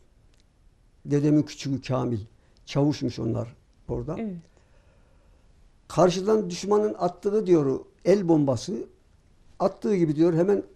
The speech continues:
Speaker 1: patlamadan aldığı gibi, ıı, pratik bir şekilde karşı tarafa
Speaker 2: Karşıya
Speaker 1: düşmana
Speaker 2: atıyor.
Speaker 1: atıyor diyor ve a-,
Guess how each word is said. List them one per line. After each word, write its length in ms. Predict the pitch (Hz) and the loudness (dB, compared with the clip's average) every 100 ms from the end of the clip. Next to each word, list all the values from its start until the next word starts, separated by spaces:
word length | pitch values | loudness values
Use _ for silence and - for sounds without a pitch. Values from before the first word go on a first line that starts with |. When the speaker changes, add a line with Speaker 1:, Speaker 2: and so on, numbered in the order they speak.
| - | -2
Speaker 1:
patlamadan 500 | 180 180 226 185 156 | 0 2 2 2 0
aldığı 380 | - 185 202 175 | 2 2 4 4
gibi, 440 | 156 156 220 220 - 165 _ _ _ _ _ _ _ - 277 262 | 4 0 -4 -12 -14 -20 _ _ _ _ _ _ _ -20 -20 -14
ıı, 200 | - 135 131 | -10 -8 -6
pratik 320 | - 165 - | -2 -2 -4
bir 60 | 175 | -6
şekilde 500 | 185 160 165 226 - | -2 -2 -2 -4 -4
karşı 320 | - 175 147 | -2 -2 0
tarafa 200 | - 170 | 0 2
Speaker 2:
Karşıya 220 | 180 156 156 | 2 0 -2
Speaker 1:
düşmana 280 | 175 175 | 2 2
Speaker 2:
atıyor. 280 | 175 156 156 | 0 -2 -4
Speaker 1:
atıyor 180 | 151 214 | -2 -4
diyor 140 | 240 - | -4 -8
ve 40 | - | -12
a-, 240 | 208 - | -12 -12